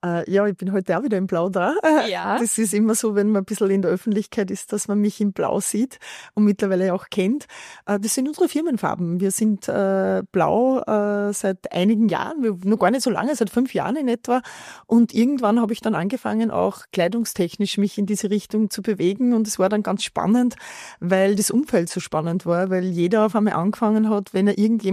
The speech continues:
Speaker 1: in Blau gesehen hat, „Hey, du arbeitest ja bei den Jungen Wilden.“
Speaker 2: <laughs>
Speaker 1: Wir haben dann oft Freunde angerufen und sagen, „Ha, ich hab heute blaue Hosen angehabt, ich bin angesprochen worden, ob ich bei dir arbeite.“ Also,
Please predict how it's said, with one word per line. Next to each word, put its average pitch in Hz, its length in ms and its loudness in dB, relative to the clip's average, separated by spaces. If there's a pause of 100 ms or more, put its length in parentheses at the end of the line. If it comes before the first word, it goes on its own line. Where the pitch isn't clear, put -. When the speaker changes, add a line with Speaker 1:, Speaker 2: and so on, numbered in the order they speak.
(240)
Speaker 1:
in 214 60 2
Blau 190 260 -2
gesehen 233 320 0
hat, 226 120 0 (240)
„Hey, 370 320 4
du 226 140 0
arbeitest 247 340 -2
ja 285 60 0
bei 254 80 0
den 262 160 2
Jungen 254 260 0
Wilden.“ 226 340 0
Speaker 2:
<laughs> - 420 -2
Speaker 1:
Wir 247 160 4
haben 226 80 2
dann 240 120 2
oft 240 140 -2
Freunde 240 320 2
angerufen 220 380 0
und 247 80 2
sagen, 247 200 2
„Ha, 302 140 2
ich 254 140 2
hab 226 100 4
heute 240 180 2
blaue 202 280 4
Hosen 254 200 0
angehabt, 220 420 0
ich 220 80 -4
bin 220 140 -2
angesprochen 226 560 0
worden, 190 160 2
ob 214 60 2
ich 254 80 0
bei 214 100 4
dir 214 200 2
arbeite.“ 214 480 2
Also, 240 260 4